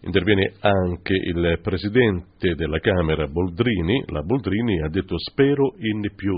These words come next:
tutela". Il presidente della Camera non vuole dare pagelle, ma auspica che dal confronto acceso tra governo e sindacati vengano fuori più tutele per donne e precari. Ichino avverte: "La sinistra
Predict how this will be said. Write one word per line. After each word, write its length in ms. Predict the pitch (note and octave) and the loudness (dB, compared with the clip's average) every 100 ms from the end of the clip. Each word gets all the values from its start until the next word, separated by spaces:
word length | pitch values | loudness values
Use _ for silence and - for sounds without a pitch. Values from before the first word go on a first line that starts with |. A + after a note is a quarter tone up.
| - | -6
tutela". 540 | - G#2+ F#2+ D#2 C#2 C#2+ - - - - - | -6 -4 -4 -6 -4 -8 -10 -20 -20 -20 -8
Il 360 | A#2 A2 A2 G#2+ | -2 2 4 4
presidente 540 | C#3+ B2 G#2 G2 G2 | 2 0 0 2 0
della 180 | F2 G#2 | 0 -2
Camera 440 | - F2 G2+ F2 | -2 -2 -2 -4
non 240 | E2 F2+ F#2 | -4 -4 -2
vuole 240 | A#2+ G2+ | 0 0
dare 300 | F2 F2 E2+ | 0 -2 -4
pagelle, 600 | - G#2+ F#2 B2 B2+ A#2+ | -2 -2 0 0 0 0
ma 240 | G2 F#2 - | -2 -2 -4
auspica 720 | - A#2 A#2+ - - A2+ G2+ | -2 -2 -2 -6 -10 -4 -2
che 160 | F#2 F#2 | -2 -2
dal 200 | F2+ E2+ | -4 -2
confronto 500 | G2+ F#2+ G#2+ G2 F#2+ | -2 0 -2 0 -4
acceso 500 | F2 B2+ A2 G#2 - - - - | -2 -4 -2 -2 -4 -12 -18 -2
tra 200 | A2+ G#2 | 2 2
governo 520 | G2+ A#2+ C#3 B2+ A2+ | 4 4 4 4 2
e 80 | G#2 | 2
sindacati 560 | D3 A#2+ A2+ D3+ C3 | 0 -2 0 0 0
vengano 360 | G#2+ B2+ A2 A2+ | 0 0 0 0
fuori 280 | A2 A2 G#2+ | 0 -2 -2
più 180 | G#2+ F#2+ | -2 -4
tutele 420 | A#2+ G2+ F#2+ F#2+ | -4 -2 0 0
per 260 | F#2 F2 F2 | -2 -4 -2
donne 380 | F2+ F2 E2 | -2 -2 -2
e 80 | E2 | -4
precari. 520 | - F2 F#2+ F2+ F2 E2+ - - _ | -6 -4 -2 0 -2 -4 -10 -20 _
Ichino 560 | F2+ F2+ C#3 C#3 B2 - | -8 -2 2 2 2 -2
avverte: 640 | - F2+ D#2 F2 D#2 - F#2 | -6 -4 0 0 -2 -4 -2
"La 100 | E2+ | -2
sinistra 500 | A2+ A#2+ - F#2+ | -2 -2 -2 -2